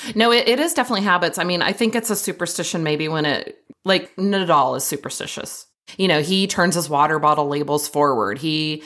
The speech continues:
I think he has a certain amount, amount of water bottles. He bounces the ball a certain amount of times. He tucks his hair behind his headband and then,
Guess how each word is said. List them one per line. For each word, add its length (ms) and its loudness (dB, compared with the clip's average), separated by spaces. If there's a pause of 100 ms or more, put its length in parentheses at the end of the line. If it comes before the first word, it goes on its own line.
(120)
I 60 -2
think 200 -2
he 80 0
has 120 0
a 40 -4
certain 260 -2
amount, 320 2 (360)
amount 440 2
of 300 -2 (260)
water 240 4
bottles. 480 0
He 240 -2
bounces 440 0
the 60 -2
ball 220 4
a 60 2
certain 220 -2
amount 160 0
of 60 -4
times. 440 -2
He 340 -2 (220)
tucks 260 0
his 160 -2
hair 160 2
behind 540 0
his 360 -2 (120)
headband 640 0
and 160 2
then, 400 0